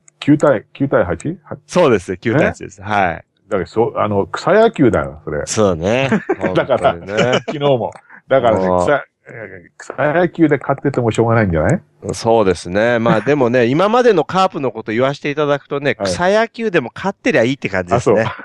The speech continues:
Speaker 1: そう。
Speaker 2: <laughs> 内-、内容はもう問わない。
Speaker 1: <laughs> あ、あ。
Speaker 2: とにかく一生ものにしなさいって、そういう泥臭くいきましょう、みたいな。今までカープはね、結構いい、いい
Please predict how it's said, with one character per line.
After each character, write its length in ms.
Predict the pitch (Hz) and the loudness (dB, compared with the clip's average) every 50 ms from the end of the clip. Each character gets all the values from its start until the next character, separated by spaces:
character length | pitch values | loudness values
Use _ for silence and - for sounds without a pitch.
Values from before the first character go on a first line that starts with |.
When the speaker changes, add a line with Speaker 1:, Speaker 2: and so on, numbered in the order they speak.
| - - - | -4 -4 -2
Speaker 1:
そ 140 | 180 403 | 0 0
う。 20 | - 123 | 0 2
Speaker 2:
<laughs> 0 | |
内-、 180 | 127 - - - 233 226 370 - - - 392 233 240 - - - 208 113 | 2 0 2 2 0 0 0 -2 -4 -2 0 -2 -2 -2 -4 -6 -6 -4
内 460 | 117 123 139 151 175 196 214 220 220 | -2 -2 0 2 2 2 2 2 4
容 120 | 220 214 208 | 4 6 6
は 80 | 202 | 4
も 140 | 185 180 147 | 4 2 0
う 40 | - | 0
問 140 | - - 170 | 0 2 2
わ 120 | 208 254 | 2 2
な 100 | 254 190 | 2 0
い。 60 | 131 - | -2 -4
Speaker 1:
<laughs> 800 | - - - 156 1047 960 - - - - - - - - - - | -6 -8 -8 -8 -10 -4 -2 0 0 0 -2 -6 -12 -18 -14 -8
あ、 400 | - - - 233 214 - - - | -8 -8 -6 -8 -10 -12 -12 -12
あ。 40 | 165 - - | -12 -10 -4
Speaker 2:
と 160 | - 180 208 | 0 2 4
に 120 | 214 196 | 4 4
か 100 | 175 151 | 2 0
く 100 | 131 - | -2 -2
一 140 | 117 139 139 | -4 -2 -2
生 280 | - - 240 226 214 196 | 0 2 4 4 4 4
も 120 | 170 175 | 4 4
の 120 | 208 226 226 | 4 4 2
に 80 | 302 | 2
し 120 | - - 254 | 0 0 -2
な 140 | 254 233 | -2 -2
さ 120 | 165 - - | -2 -2 -2
い 40 | 127 | -2
っ 20 | |
て、 100 | - 107 | -4 -8
そ 120 | - - | -6 -6
う 40 | 131 | -4
い 20 | 104 | -2
う 20 | |
泥 240 | - 131 156 180 180 | 2 2 4 4 2
臭 240 | - - - 311 - | 2 0 -2 -2 -2
く 300 | - - 151 104 98 107 | -2 -4 -4 -4 -4 -4
い 120 | - 120 | -8 -8
き 100 | - - | -4 -2
ま 120 | 135 135 - | -2 0 0
し 120 | - - | 0 0
ょ 80 | 120 120 | 0 0
う、 40 | 95 | 0
み 60 | 113 | -4
た 180 | - - 143 | -6 -6 -6
い 60 | 139 - - | -6 -2 -2
な。 100 | 202 - _ _ _ _ _ _ - - 466 494 - 226 180 - | -2 -2 _ _ _ _ _ _ -10 -6 -4 -4 -4 -4 -4 -2
今 260 | 165 175 226 277 277 | 0 2 4 6 6
ま 140 | 302 302 247 | 6 6 4
で 100 | 185 165 | 2 2
カ 240 | - - 226 240 247 | 2 2 2 2 2
ー 40 | - | 2
プ 120 | - 240 | 2 2
は 120 | 151 131 123 | 2 2 2
ね、 100 | 120 120 | 0 -2
結 200 | - 233 269 - | 0 0 0 2
構 160 | - 170 - | 2 2 2
い 80 | - _ - | 0 _ -8
い、 120 | 175 | -8
い 20 | |
い 20 | 233 | -6